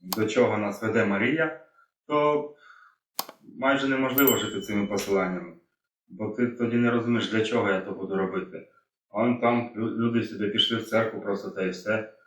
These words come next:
раз в тиждень. І вже мають все, що я маю, так, ну, порівняти так можна. І це веде нас до такого: ну, ті грішники, а я ходжу до церкви, я вже,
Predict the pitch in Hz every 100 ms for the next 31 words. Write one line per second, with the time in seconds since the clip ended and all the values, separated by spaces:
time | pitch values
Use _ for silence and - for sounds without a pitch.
0 | _ - 107 - - - - - 85 -
1 | _ _ 104 101 101 98 110 113 101 104
2 | 110 107 101 - - _ _ _ - 101
3 | 101 98 87 85 82 80 92 90 - _
4 | - 92 - _ - 98 101 101 98 -
5 | - - 90 85 - - _ _ - -
6 | - - - - 135 135 - 156 147 139
7 | 143 135 127 113 117 117 120 127 120 113
8 | 110 110 - _ _ - 151 311 294 -
9 | - _ _ _ 120 117 120 160 165 156
10 | 143 - 143 143 - _ - - - -
11 | 101 107 110 107 101 101 101 120 - 110
12 | 101 101 98 104 101 98